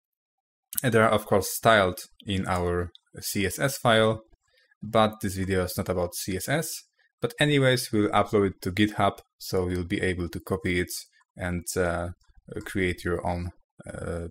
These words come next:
page. But let's get back. And here, uh, it's, uh, here's something you're probably interested in, which is the script.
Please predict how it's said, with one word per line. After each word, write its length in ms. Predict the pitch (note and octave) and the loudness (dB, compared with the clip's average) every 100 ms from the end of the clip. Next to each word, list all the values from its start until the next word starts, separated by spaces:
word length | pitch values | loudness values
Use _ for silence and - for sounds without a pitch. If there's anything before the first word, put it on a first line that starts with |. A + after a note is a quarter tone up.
| - | -2
page. 320 | C#3 E3 - - _ - _ _ _ - _ - - - - _ _ - - _ | 0 0 -10 -16 _ -20 _ _ _ -20 _ -20 -20 -20 -20 _ _ -20 -20 _
But 220 | C3+ A#2+ C3+ | 2 4 4
let's 160 | G#2 | 4
get 220 | G#2 G2 | 2 2
back. 300 | B2+ D#3+ - - _ _ _ | 0 0 -4 -14 _ _ _
And 180 | A2+ G#2+ | 0 0
here, 520 | - B2+ B2 B2 B2+ - | 2 2 4 4 0 -4
uh, 140 | G#2 G#2+ | -8 -4
it's, 400 | G2+ - - - | -6 -4 -8 0
uh, 380 | G2 F2+ F2+ G2 - - | 2 2 -2 -6 -12 -2
here's 260 | A#2+ G#2 | 0 0
something 380 | - G#2 - F#2+ | 0 -2 -2 -2
you're 160 | F#2 F2+ | -2 0
probably 340 | G2+ F2+ F2+ - | 0 -2 -4 0
interested 380 | A#2+ C3+ - A#2 | 0 0 0 0
in, 240 | A#2 A#2+ _ _ | 0 -4 _ _
which 200 | A2 F#2 | -6 -4
is 100 | F#2 | -4
the 80 | F2+ | -4
script. 460 | - - F#2 - | -4 -4 -4 -6